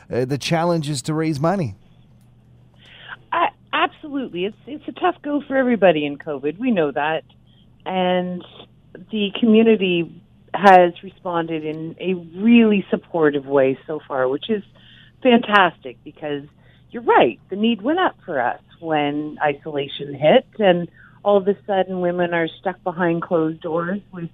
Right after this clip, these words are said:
Speaker 2: their abusers, and, and that got really scary for a little while. Uh, I am so happy to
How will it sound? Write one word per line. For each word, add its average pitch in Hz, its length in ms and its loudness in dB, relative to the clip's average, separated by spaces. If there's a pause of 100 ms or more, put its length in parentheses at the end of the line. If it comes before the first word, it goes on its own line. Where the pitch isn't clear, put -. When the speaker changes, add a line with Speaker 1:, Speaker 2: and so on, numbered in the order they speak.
(100)
Speaker 2:
their 156 380 0
abusers, 160 680 -2
and, 233 240 6 (400)
and 330 140 0
that 415 120 6
got 330 120 0
really 349 240 2
scary 370 440 -4
for 202 80 -10
a 175 80 -8
little 143 200 -2
while. 131 420 -6 (380)
Uh, 175 200 0
I 214 180 2
am 208 200 -6 (240)
so 302 300 -2
happy 190 400 -2
to 139 100 -14